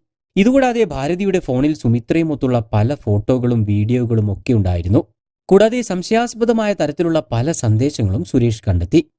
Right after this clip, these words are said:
ഇതൊന്നും കൂടാതെ മരണപ്പെട്ട് കിടക്കുന്ന കുഞ്ഞിന്റെ മൃതദേഹത്തിന്റെ ചിത്രമെടുത്ത് സുമിത്രയുടെ WhatsApp-ിലേക്ക് ഭാരതി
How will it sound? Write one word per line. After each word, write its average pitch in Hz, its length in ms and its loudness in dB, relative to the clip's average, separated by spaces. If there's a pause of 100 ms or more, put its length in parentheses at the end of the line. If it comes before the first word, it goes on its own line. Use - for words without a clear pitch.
(340)
ഇതൊന്നും 247 300 4
കൂടാതെ 247 320 0
മരണപ്പെട്ട് 202 580 -2
കിടക്കുന്ന 185 360 -2
കുഞ്ഞിന്റെ 143 420 0
മൃതദേഹത്തിന്റെ 135 840 0
ചിത്രമെടുത്ത് 120 720 0
സുമിത്രയുടെ 113 580 -2
WhatsApp-ിലേക്ക് 107 840 -2
ഭാരതി 113 440 -2